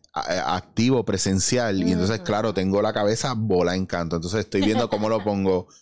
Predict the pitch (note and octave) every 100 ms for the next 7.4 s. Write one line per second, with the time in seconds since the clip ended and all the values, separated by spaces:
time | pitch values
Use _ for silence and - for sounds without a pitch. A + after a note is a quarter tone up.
0 | _ _ - G2 G#2 A2+ A#2 A2+ A#2 A#2
1 | A#2 F#2 G#2 A2 A2+ A2+ G#2+ G#2+ A2+ A2+
2 | G#2+ G2+ G2+ A2 A2+ G2+ G#2+ A2 G2+ G2+
3 | G#2+ G#2 A2 A2 G#2+ G2+ - F#2+ F2+ G2+
4 | G#2+ G2+ F#2 F2 F#2+ G#2+ F#2+ G#2 A2 G#2
5 | F#2+ C#2 - F#2 F#2 F#2 G2+ G#2+ G#2+ A2
6 | G#2+ G#2+ G#2+ G#2 G2+ G#2+ - F#2+ - G#2
7 | G2+ G2 F#2